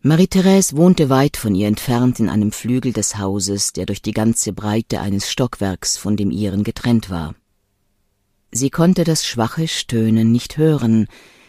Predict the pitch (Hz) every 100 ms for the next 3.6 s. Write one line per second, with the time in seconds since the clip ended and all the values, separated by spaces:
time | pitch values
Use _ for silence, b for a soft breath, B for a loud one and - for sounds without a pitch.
0 | B 123 117 123 - 131 - 123 117 117
1 | 113 120 107 107 104 110 107 120 - -
2 | 123 117 113 110 98 - 101 98 - 110
3 | - 135 - - 92